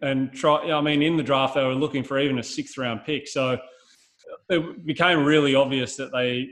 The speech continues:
wanted to get rid of him. And when that happens, you lose all your leverage. Um,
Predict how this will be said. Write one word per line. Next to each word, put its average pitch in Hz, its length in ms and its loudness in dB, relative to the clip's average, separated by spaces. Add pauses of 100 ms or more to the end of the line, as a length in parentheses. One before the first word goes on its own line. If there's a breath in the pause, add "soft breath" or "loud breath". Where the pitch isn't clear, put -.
wanted 151 300 2
to 143 80 -2
get 143 140 0
rid 151 120 0
of 165 80 0
him. 190 180 0
And 139 160 0
when 160 160 2
that 135 160 2
happens, 123 440 0
you 131 100 -4
lose 135 240 -2
all 131 160 -2
your 113 120 -4
leverage. 117 560 -8 (120)
Um, 120 380 -6